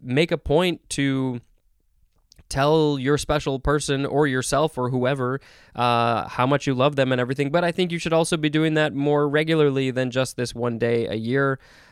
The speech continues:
Uh, you know, so it's a, it's a funny day. Um, but I guess I should say, "Hey, Sharon, I love you. Happy Valentine's Day." Uh, I do like that on Parks and Rec they started Galentine's Day. I think that's a great idea.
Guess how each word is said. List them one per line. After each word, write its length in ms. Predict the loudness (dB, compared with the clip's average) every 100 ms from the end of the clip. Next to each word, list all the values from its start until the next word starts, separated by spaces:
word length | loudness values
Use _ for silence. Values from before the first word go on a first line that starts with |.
| _
Uh, 720 | 0 2 4 4 2 0 -2
you 120 | 0
know, 320 | 2 2 2 -2
so 280 | -2 0 0
it's 240 | -2 -2
a, 180 | 0 0
it's 200 | -2 -4
a 60 | -6
funny 600 | -8 -20 -20 -2 0 2
day. 520 | 4 4 4 2 -4 -10 _ _ -20 _ -2
Um, 600 | 2 2 0 -2 -6 -8 -14 _ _ 2
but 140 | 2
I 80 | 4
guess 420 | 2 0 -6 -12 _ _ _ _ -4
I 100 | -4
should 180 | -4
say, 360 | -2 2 2 0
"Hey, 140 | -2 -2
Sharon, 400 | 0 0 0 0
I 120 | -2
love 200 | 0 0
you. 240 | -2 -6 -8 -6
Happy 200 | -4 -2
Valentine's 500 | -2 -2 -2 -2 -2
Day." 200 | -6 -6 -12 -20 -20 -6
Uh, 300 | 2 4 4
I 120 | 2
do 160 | 0 2
like 240 | 4 2
that 160 | 2 2
on 140 | 2
Parks 280 | 0 -4 -2
and 100 | -2
Rec 200 | 0 0
they 100 | -2
started 460 | -2 0 -2 -4 -2
Galentine's 720 | 0 2 0 0 -2 -2 -2
Day. 320 | 0 2 0
I 80 | -4
think 180 | -6 -4
that's 180 | -6 -6
a 40 |
great 240 | -2 0
idea. 480 | 0 -2 0 0 0